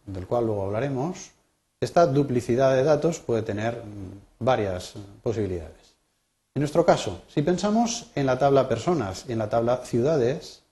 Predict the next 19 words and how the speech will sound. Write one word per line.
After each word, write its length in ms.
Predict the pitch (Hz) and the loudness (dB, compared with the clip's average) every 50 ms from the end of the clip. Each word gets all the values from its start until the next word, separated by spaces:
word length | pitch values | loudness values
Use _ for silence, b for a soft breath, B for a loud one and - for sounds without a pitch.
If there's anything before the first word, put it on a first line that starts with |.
| _ _ _ _ _ _ _ _ _ - | _ _ _ _ _ _ _ _ _ 0
la 140 | 123 131 | 2 2
idea 220 | 139 143 214 226 185 | 4 6 6 4 4
de 60 | 139 | 4
una 140 | 135 147 156 | 2 2 2
relación 500 | 160 165 143 - - 180 170 170 175 170 | 2 2 0 2 2 2 2 2 0 0
consistiría 840 | - 165 160 151 196 - - - 131 131 143 131 113 107 117 160 185 - b b b b b b _ - | 0 0 0 0 -2 -4 -2 -2 -2 0 2 2 2 0 -2 -4 -6 -10 b b b b b b _ 2
en 280 | 151 160 180 196 202 190 - - - | 2 4 4 2 0 -4 -8 -6 -4
duplicar 720 | 131 139 131 - 120 117 - 180 190 180 170 190 214 - | -2 -2 -2 0 -2 0 2 4 4 4 4 2 -2 -4
o 80 | 123 110 | -6 -4
crear 460 | - 120 139 156 160 143 117 - - | -2 0 2 4 4 4 2 2 0
una 260 | 143 156 185 185 - | -2 -2 0 0 0
columna 520 | - 135 123 135 143 135 113 101 95 95 104 - - _ _ _ _ _ _ - | 0 0 2 2 0 0 -2 -4 -6 -6 -8 -12 -18 _ _ _ _ _ _ -10
ficticia 600 | - 127 - - 180 175 - - 117 110 123 175 - - - _ _ _ _ _ - | -10 -10 -4 -2 -2 -2 0 -2 -2 -2 -2 -4 -8 -14 -20 _ _ _ _ _ -6
en 100 | - 127 | -4 -2
la 100 | 123 127 | -2 2
tabla 300 | 160 190 190 180 143 113 | 2 4 4 4 2 2
personas 600 | - 120 107 - - 180 165 123 120 135 156 - - | 2 -2 -2 0 -2 0 0 2 0 -2 -2 -4 -4
denominada 540 | 123 113 110 117 120 135 151 151 131 107 | -4 -4 -2 -2 -2 -2 0 2 0 0
ciudad, 520 | - - 117 101 104 135 139 123 135 170 | 0 -2 -4 -2 0 0 0 0 -2 -6